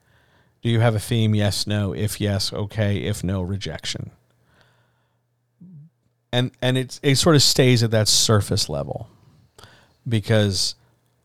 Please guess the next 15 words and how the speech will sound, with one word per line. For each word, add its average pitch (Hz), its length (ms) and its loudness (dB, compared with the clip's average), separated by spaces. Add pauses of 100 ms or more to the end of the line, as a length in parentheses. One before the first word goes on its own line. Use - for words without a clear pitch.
(300)
well, 110 240 2
traditional 113 520 -4
publishing 101 520 -2
are 98 80 -2
dinosaurs, - 680 -8 (440)
and 107 200 0
digging 110 340 2
any 110 200 4
deeper 104 400 0
means 101 400 2
the 107 240 -6
animals 101 420 0
have 92 200 -2
to 95 180 -4
evolve, 85 640 -10